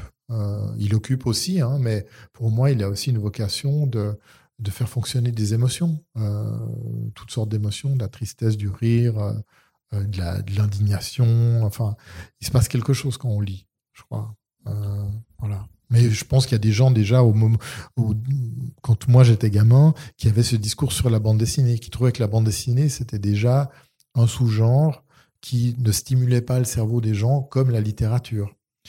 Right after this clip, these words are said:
Moi, je crois pas à ça. Je crois qu'au contraire, la bande dessinée, elle est, il y a, il y a toutes sortes de bandes dessinées, évidemment, mais, mais elle stimule sur d'autres plans parce qu'elle, elle, elle offre aussi une image. Alors, il faut comprendre un découpage en images. Enfin,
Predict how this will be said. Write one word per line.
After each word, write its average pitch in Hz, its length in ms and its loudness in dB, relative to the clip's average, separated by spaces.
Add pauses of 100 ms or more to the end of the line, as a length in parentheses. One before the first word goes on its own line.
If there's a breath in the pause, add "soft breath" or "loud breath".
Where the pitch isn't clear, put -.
(180 loud breath)
Moi, 135 120 4
je 135 80 0
crois 139 180 -2
pas 143 140 -2
à 127 40 0
ça. 113 200 -6
Je 104 80 -10
crois 113 160 -2
qu'au - 120 -4
contraire, 127 380 0
la 110 80 2
bande 101 160 -2
dessinée, 117 480 2 (340 loud breath)
elle 104 200 2
est, 101 280 0 (160)
il 92 60 -4
y 90 60 -2
a, 90 80 -2 (200)
il 92 80 -8
y 92 60 -4
a 92 60 -2
toutes - 240 -6
sortes 98 220 -4
de 101 60 -4
bandes 101 200 0
dessinées, 135 380 0
évidemment, 131 420 4
mais, 110 220 4 (420 loud breath)
mais 113 220 6
elle 110 120 4
stimule 131 480 4
sur 110 200 0
d'autres 110 180 0
plans 185 240 -2
parce 120 180 -2
qu'elle, 117 280 -2
elle, 107 580 0 (200)
elle 107 120 2
offre 117 200 2
aussi 120 240 2
une 110 120 4
image. 127 460 6
Alors, 101 100 2
il 95 60 -2
faut 110 180 -6
comprendre 127 500 2
un 110 60 2
découpage 110 500 2
en 110 120 0
images. 123 400 0
Enfin, 110 260 -12